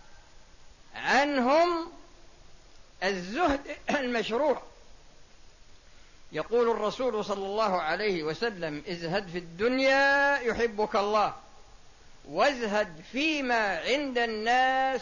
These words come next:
يحبك الناس". ولكل صنف من هذه الأصناف الستة نصيب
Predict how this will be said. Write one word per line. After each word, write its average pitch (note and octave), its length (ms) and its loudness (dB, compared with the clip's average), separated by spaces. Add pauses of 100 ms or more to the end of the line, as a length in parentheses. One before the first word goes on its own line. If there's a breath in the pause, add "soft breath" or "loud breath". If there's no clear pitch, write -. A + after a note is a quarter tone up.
يحبك A#3+ 600 -6
الناس". F#3+ 400 -4 (1400)
ولكل C#4 1040 2 (1400)
صنف C4+ 500 0 (1600)
من G3 460 -4
هذه F#3+ 840 0 (720)
الأصناف B3 1120 2 (880)
الستة C4+ 800 0 (1040)
نصيب A3+ 840 2